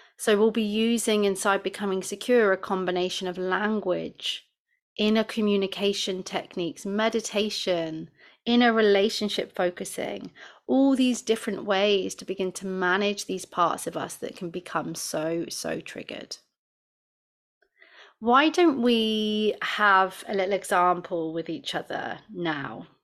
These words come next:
So why don't you bring to mind a trigger that you've had recently?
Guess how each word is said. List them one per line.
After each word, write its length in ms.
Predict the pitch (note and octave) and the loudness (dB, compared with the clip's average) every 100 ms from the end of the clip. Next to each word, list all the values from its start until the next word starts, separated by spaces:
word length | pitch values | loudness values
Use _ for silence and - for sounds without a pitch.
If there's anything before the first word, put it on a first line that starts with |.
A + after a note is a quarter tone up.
| _ _ _ _ _ _ _ _ _ _ | _ _ _ _ _ _ _ _ _ _
So 160 | - G#3+ | -2 2
why 240 | A#3 C#4+ | 4 4
don't 280 | E4+ C#4 A3+ | 4 2 2
you 440 | A3 G#3+ G#3+ G#3 G#3 - - - - _ _ _ _ _ | 0 0 0 -4 -8 -18 -20 -20 -20 _ _ _ _ _
bring 280 | - B3+ C#4+ | 2 6 6
to 160 | C4+ A#3+ | 6 4
mind 640 | A3+ G3+ F#3 F3 E3+ E3+ - | 4 6 4 2 -2 -4 -6
a 80 | G3 | -8
trigger 520 | - - G3+ G3+ E3 | -6 0 0 2 2
that 200 | E3 - | 0 -4
you've 180 | F#3 E3 | -6 -8
had 400 | - F3+ E3+ - A3 | -2 -2 -2 -6 -10
recently? 840 | F#3+ F#3+ - E3 - F#2 - - | -6 -6 -6 -8 -8 -12 -14 -16